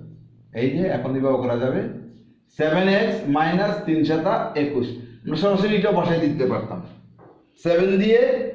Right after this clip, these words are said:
এক্স মাইনাস থ্রি কে সরাসরি এইভাবে গুণ ও তুমি বসাইতে পারবে। ওয়াইটা নিয়ে আসা মাইনাস করে, এটা নিয়ে আসা প্লাস করে, ইকুয়াল জিরো। ডান দিকের কোনো সংখ্যা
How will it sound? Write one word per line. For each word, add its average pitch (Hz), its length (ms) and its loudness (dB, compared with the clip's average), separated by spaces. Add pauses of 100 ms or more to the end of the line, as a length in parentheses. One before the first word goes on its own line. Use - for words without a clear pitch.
(240)
এক্স 190 300 0
মাইনাস 202 220 2
থ্রি 196 180 -2
কে 185 120 0
সরাসরি 190 400 2
এইভাবে 180 300 2
গুণ 170 520 2 (240)
ও 170 140 0
তুমি 185 260 0
বসাইতে 170 680 -2 (300)
পারবে। 123 300 0 (1000)
ওয়াইটা 175 320 2
নিয়ে 196 180 2
আসা 185 180 2
মাইনাস 175 360 2
করে, 190 160 2 (1400)
এটা 185 220 -2
নিয়ে 190 180 4
আসা 170 180 2
প্লাস 156 400 0
করে, 175 140 2 (1300)
ইকুয়াল 139 560 0 (240)
জিরো। 120 220 -2 (300)
ডান 165 280 0
দিকের 165 300 0
কোনো 240 400 0
সংখ্যা 175 540 -4